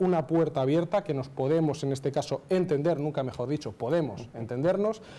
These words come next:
Y otra cuestión es, bien es cierto, dices que no, no contempláis o sería malo para España unas nuevas elecciones.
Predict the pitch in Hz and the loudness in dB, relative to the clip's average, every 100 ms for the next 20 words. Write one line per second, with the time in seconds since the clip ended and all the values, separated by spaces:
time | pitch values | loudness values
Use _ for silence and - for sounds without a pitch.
0 | - - - 196 208 196 208 214 208 202 | -20 -8 0 2 4 2 0 2 4 2
1 | 190 185 175 170 165 180 160 160 165 165 | 2 2 2 0 0 0 0 0 -2 0
2 | 156 151 147 151 147 139 165 151 143 160 | 0 0 0 -2 -2 0 0 0 2 2
3 | 143 135 139 143 151 147 139 135 - 160 | 0 -4 -2 0 0 0 0 -2 -2 -2
4 | 139 139 143 135 135 135 160 151 151 | 0 -2 -2 -4 -6 -2 0 0 -4